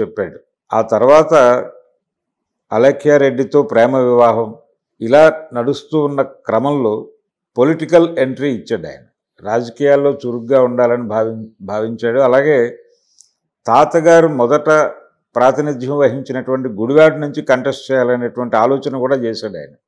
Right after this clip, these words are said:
తెలుగుదేశం పార్టీ నుంచి వచ్చే ఎన్నికల్లో. అయితే గుడివాడ నియోజకవర్గంలో already ఒక ఎన్ఆర్ఐ ఆయన ప్రయత్నాలు చేస్తున్నాడు అనే విషయం తెలిసి, "ఏ నియోజకవర్గమైనా పర్వాలేదు, నేను పోటీ చేయాలనుకుంటున్నాను,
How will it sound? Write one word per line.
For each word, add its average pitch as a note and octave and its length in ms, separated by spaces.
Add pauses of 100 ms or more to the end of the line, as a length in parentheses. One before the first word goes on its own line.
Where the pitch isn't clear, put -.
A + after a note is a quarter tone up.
(640)
తెలుగుదేశం C3+ 500
పార్టీ A2+ 360
నుంచి E2+ 380 (1040)
వచ్చే C#3 320
ఎన్నికల్లో. A2 520 (460)
అయితే D3+ 220
గుడివాడ D3+ 480
నియోజకవర్గంలో D#3 840
already C#3+ 440
ఒక D3+ 200
ఎన్ఆర్ఐ C3+ 520 (720)
ఆయన A#2+ 240
ప్రయత్నాలు C3 540
చేస్తున్నాడు B2+ 640
అనే B2 200
విషయం A#2 340
తెలిసి, G#2 580 (960)
"ఏ C3 200
నియోజకవర్గమైనా D3+ 920
పర్వాలేదు, C3+ 640
నేను C#3 300
పోటీ C#3 280
చేయాలనుకుంటున్నాను, A2+ 1120